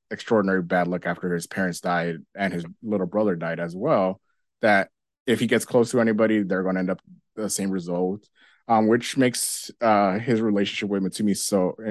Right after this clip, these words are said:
uh, interesting, 'cause you're like, "Oh, he, she's the one person that for some reason he just doesn't do it." And, like, we find out through a flashback saying, like,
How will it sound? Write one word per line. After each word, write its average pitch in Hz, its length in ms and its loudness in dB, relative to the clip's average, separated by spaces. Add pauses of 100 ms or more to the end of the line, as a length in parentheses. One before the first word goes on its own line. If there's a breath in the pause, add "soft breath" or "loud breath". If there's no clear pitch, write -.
(440)
uh, 92 360 0
interesting, 151 360 0
'cause 98 140 -2
you're 95 100 -2
like, 95 200 0 (500)
"Oh, 196 120 6
he, 135 200 -2
she's 131 240 2
the 127 80 4 (100)
one 113 240 2
person 107 320 2
that 95 260 4 (100)
for 117 120 -2
some 104 160 0
reason 98 280 0
he 98 160 -6
just 90 240 -8
doesn't 90 240 -4
do 92 120 -2
it." 98 80 0
And, 92 240 -2 (640)
like, 113 200 2
we 113 100 4
find 110 240 4
out 98 140 2
through 104 120 0
a 90 40 0
flashback 101 600 0
saying, 90 420 -4
like, 104 260 -2